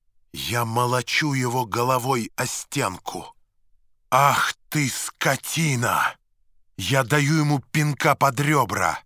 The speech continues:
«Ах ты собака!» Я выпихиваю его в дверь головой вперед.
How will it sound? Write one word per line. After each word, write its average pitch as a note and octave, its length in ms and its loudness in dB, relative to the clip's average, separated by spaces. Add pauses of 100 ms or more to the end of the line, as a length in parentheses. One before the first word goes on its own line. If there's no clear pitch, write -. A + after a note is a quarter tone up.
(400)
«Ах D#3+ 300 6
ты F#3+ 200 2
собака!» D#3+ 1040 4 (600)
Я A#2+ 240 0
выпихиваю C3+ 760 0
его B2+ 220 2
в G#2+ 80 -4
дверь B2 300 0
головой C3 380 4
вперед. D#3 500 0